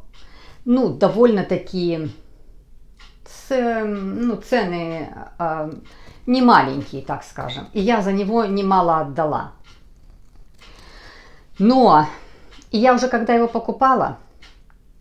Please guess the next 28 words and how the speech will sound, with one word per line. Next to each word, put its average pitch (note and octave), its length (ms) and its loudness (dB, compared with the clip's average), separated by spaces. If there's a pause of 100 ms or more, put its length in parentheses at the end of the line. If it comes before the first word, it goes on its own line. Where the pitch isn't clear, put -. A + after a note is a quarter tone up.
(460)
я G3+ 160 4
его F3+ 160 2
так F3 340 4
хотела, A3+ 480 0
я E3 200 2
его F3 180 0
так - 260 -6
хотела, G3 400 -2
что - 160 -6
я G#3+ 220 2
не G#3+ 100 2
обратила F3 480 -4
на D#3+ 140 -6
это D#3 160 -8
внима-, D3+ 360 -8
обратила F3+ 480 -2
внимание, C4+ 440 2
но C4+ 100 2
что-то D4+ 340 -4
вот A3+ 200 -2
не G#3 100 0
обратила. D#3+ 600 -6
В F#3+ 40 -4
общем, - 360 -4 (480)
мне B3+ 240 6
б-, F#3+ 180 -2
был E3 320 -2
он C#3+ 240 -4